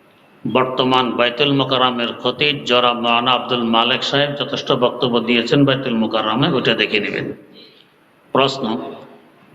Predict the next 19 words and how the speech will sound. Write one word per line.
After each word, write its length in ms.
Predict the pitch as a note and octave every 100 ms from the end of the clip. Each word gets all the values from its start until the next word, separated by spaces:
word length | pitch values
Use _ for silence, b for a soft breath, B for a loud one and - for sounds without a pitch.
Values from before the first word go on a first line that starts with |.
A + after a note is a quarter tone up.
| C3
স্ত্রী 380 | C3 - C#3 D#3+
মারা 280 | C#3+ B2+ C3
গেলে 320 | B2+ C#3 D3
স্বামী 380 | - - B2+ C#3
তাকে 300 | C#3 C#3 D3+
ধরতে 440 | C#3 A#2+ B2+ -
পারবে, 440 | C#3 C3+ A#2+ B2 D3
দেখতে 420 | - - - D3+
পারবে 340 | C3 A2 G#2+
না, 140 | A2 C3 - - - - _ _ _
সে 480 | - - - - C3+
আলেম 580 | C3 A#2+ B2 B2+ D3 C#3
বা 360 | A#2 A#2+ - -
সে 340 | - C3 C3+
মুফতি 460 | A#2+ B2 - D#3 - - - A2+
বলে 300 | A#2+ C3 D3 -
ধরতে 340 | C#3 C#3 D#3
পারবে 360 | C3+ B2+ A#2 B2
না, 460 | C#3+ F#3+ - -